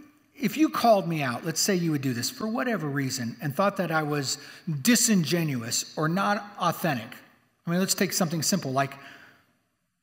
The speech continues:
my appreciation of the Arizona Cardinals, right? If you said, "Oh, Schaffner, you're probably just a bandwagoner, uh, because they made it to a Super Bowl," I, I'd have to throw down. I'd have to bust your chops. I, no, okay, I, I wouldn't do that, right?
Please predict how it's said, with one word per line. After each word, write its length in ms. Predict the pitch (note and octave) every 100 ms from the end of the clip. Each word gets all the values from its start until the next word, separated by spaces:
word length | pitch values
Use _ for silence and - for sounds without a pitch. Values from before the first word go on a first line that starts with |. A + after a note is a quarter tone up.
| _ - -
my 160 | C#3
appreciation 580 | D3 - D3 D#3+ D3+ D#3+
of 100 | C#3
the 140 | E3
Arizona 380 | D3+ D3+ C#3 C#3+
Cardinals, 560 | - F#3 A#2+ A#2 - - _ _
right? 260 | - C#3+ A3+ - - - _ _ _ _ _ _ _ - -
If 120 | F3
you 120 | A#3+
said, 280 | - G3 E3+
"Oh, 280 | - F#3 E3+
Schaffner, 360 | - G3 E3 F3+
you're 140 | E3
probably 220 | E3+ E3 D3+
just 180 | D3+
a 40 | -
bandwagoner, 880 | F#3+ A#3 A3+ E3 C#3+ C#3 C#3 C#3+ C#3 - -
uh, 240 | D3+ D3 E3+
because 320 | D#3 D3+ E3
they 100 | D#3+
made 160 | D3+ D3
it 100 | D3+
to 100 | D3
a 60 |
Super 280 | C#3 D#4+ G#3
Bowl," 240 | C#3+ A#2+ - - -
I, 180 | E3 - - - - -
I'd 180 | A#3+ B3+
have 200 | B3 -
to 80 |
throw 300 | F#3+ - F#3+
down. 340 | F3 G3 D3 C3
I'd 200 | - A#3
have 140 | C4
to 80 | B3+
bust 360 | D3+ A3 G3 -
your 120 | E3+
chops. 440 | - D#3 B2+ - -
I, 140 | A3 - -
no, 160 | C#3+ D3
okay, 260 | A2 B2
I, 120 | C3 C#3+
I 180 | F3
wouldn't 220 | E3 F3 F3
do 100 | C#3+
that, 220 | B2 A#2+
right? 260 | C3+ E3+